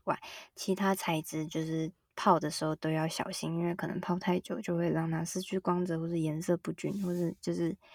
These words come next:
呃，伤害它表面的一些材质。我有查一下过碳酸钠功能，就是几乎小苏打粉有的功能它都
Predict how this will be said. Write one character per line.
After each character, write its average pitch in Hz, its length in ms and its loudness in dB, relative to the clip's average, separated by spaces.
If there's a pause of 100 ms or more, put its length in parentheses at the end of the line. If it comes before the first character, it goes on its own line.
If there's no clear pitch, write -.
(380)
呃， 170 200 4
伤 175 240 6
害 180 160 6
它 165 260 2
表 196 140 0
面 165 480 2
的 - 400 -4 (140)
一 - 100 -6
些 214 400 -6 (220)
材 - 220 -6
质。 - 380 -14
我 247 120 6
有 233 160 8
查 165 320 4
一 170 60 6
下 190 200 10
过 190 200 6
碳 175 260 4
酸 165 220 2
钠 160 200 2
功 160 220 0
能， 160 160 0
就 202 140 2
是 233 120 2
几 226 220 2
乎 240 160 4
小 165 220 2
苏 196 200 0
打 170 220 8
粉 - 340 2
有 214 140 0
的 - 120 -2
功 196 260 12
能 165 180 8
它 170 180 4
都 180 280 10